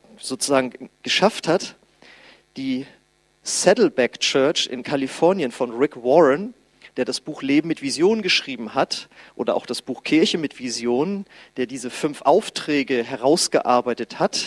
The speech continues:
Jüngerschaft, Anbetung, Gemeinschaft, Evangelisation und Dienst, nach, an denen wir uns ja auch orientieren,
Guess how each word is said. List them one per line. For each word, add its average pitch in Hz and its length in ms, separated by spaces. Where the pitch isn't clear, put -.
Jüngerschaft, 135 520
Anbetung, 131 560
Gemeinschaft, 135 560
Evangelisation 127 840
und 113 220
Dienst, 185 340
nach, 127 220
an 131 120
denen 135 200
wir 135 80
uns 123 100
ja 120 100
auch - 140
orientieren, 143 880